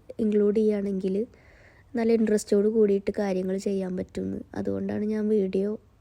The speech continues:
ഏഹ്, എടുക്കാമെന്ന് വിചാരിച്ചത്. ഏഹ്, ഇല്ലെങ്കിൽ ഞാനിങ്ങനെ എന്തെങ്കിലും ഒരു ജോലി ചെയ്യും,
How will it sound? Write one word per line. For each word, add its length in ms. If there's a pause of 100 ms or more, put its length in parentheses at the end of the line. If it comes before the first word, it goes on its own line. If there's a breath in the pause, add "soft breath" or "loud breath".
(140)
ഏഹ്, 540 (300)
എടുക്കാമെന്ന് 440
വിചാരിച്ചത്. 680 (1000 loud breath)
ഏഹ്, 280
ഇല്ലെങ്കിൽ 340
ഞാനിങ്ങനെ 680
എന്തെങ്കിലും 540
ഒരു 80
ജോലി 300
ചെയ്യും, 360